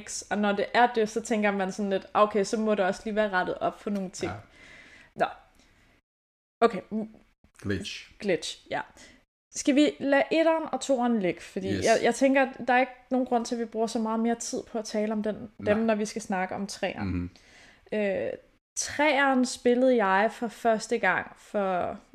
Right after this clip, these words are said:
Speaker 1: det må være sådan cirka fem år siden.
Speaker 2: Okay. Og du har gennemført det?
Speaker 1: Og jeg har gennemført det,
Speaker 2: Okay.
Speaker 1: ja. Og jeg vil sige, en af de ting, der er fedt ved det her spil, eller som jeg synes var fedt,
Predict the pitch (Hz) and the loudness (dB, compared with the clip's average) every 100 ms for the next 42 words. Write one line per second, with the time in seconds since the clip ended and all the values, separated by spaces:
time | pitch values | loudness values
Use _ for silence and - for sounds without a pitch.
0 | 240 285 285 269 233 233 214 - 214 202 | -10 -8 -4 -2 -2 -4 -8 -4 -4 -4
1 | 202 - 262 214 170 - - 190 - - | -6 -4 -2 0 -2 -10 -10 -10 -8 -8
2 | - - - _ _ _ - 107 117 123 | -6 -8 -10 _ _ _ -10 -4 -2 -2
3 | 92 92 - - - 220 240 240 269 233 | -2 -4 -6 -12 -8 -2 0 0 0 0
4 | 190 - - - 80 - - - - - | -2 -6 -8 -4 -4 -6 -12 -18 -18 -2
5 | 240 240 240 269 262 247 - _ - 302 | 0 2 0 -2 -4 -4 -12 _ -4 -2
6 | 302 269 - 285 240 247 226 - 269 269 | -2 -4 -2 -2 -2 -2 -2 -2 0 0
7 | 254 208 208 202 208 - 196 196 208 196 | 0 -2 -2 -2 -6 -8 -8 -6 -6 -4
8 | 214 240 247 247 220 - - 202 | -2 0 0 -4 -4 -8 -6 -6